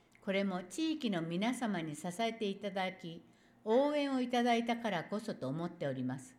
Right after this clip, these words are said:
この場をお借りし、感謝申し上げます。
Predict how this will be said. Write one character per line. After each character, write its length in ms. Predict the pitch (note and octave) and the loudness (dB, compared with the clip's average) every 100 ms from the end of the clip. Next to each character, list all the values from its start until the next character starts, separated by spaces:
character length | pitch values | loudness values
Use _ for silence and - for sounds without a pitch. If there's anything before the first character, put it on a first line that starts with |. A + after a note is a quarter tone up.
| - - _ - - _ - | -20 -20 _ -20 -20 _ -12
こ 80 | - | -2
の 160 | F#3+ G#3+ | 2 4
場 200 | G#3+ G3 | 6 6
を 40 | |
お 60 | F#3+ | 4
借 260 | G3+ G3 | 2 -2
り 60 | G3 | -2
し、 340 | - E3+ E3+ - | -4 -6 -8 -6
感 220 | C#4+ D4 | -2 0
謝 160 | C4+ A3+ | 2 2
申 220 | D#3+ D3+ | 2 -2
し 140 | D3+ | -2
上 80 | D3+ | -4
げ 120 | D3 | -2
ま 180 | C3+ C3 | -2 -2
す。 160 | - | -6